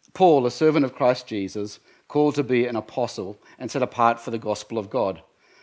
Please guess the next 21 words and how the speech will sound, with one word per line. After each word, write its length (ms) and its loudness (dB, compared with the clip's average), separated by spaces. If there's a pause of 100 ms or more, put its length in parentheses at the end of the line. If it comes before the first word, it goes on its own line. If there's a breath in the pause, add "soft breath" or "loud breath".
(200 soft breath)
The 100 -6
gospel 500 2
he 120 0
promised 460 -4
beforehand 720 -2
through 220 -6
his 180 -4
prophets 640 -4 (320 soft breath)
in 160 4
the 100 2
Holy 300 2
Scriptures." 1120 -6 (420)
So 160 -8
the 100 2
good 400 2
news, 720 4 (460)
the 80 -4
gospel, 380 0
the 140 -2
good 340 0
news, 640 0